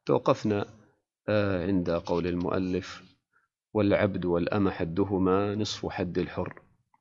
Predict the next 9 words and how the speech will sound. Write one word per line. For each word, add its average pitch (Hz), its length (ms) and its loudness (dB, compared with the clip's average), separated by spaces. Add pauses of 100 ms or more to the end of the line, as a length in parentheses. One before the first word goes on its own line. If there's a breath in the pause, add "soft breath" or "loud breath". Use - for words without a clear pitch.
(360)
قال: 90 160 2
"إذا 76 300 4
زنى 98 380 4
الرقيق"، - 800 -4 (1120)
وهنا 107 680 2 (500)
الرقيق 104 460 0
يشمل 98 480 2
البكر 107 500 -2
والثيب، 87 580 -2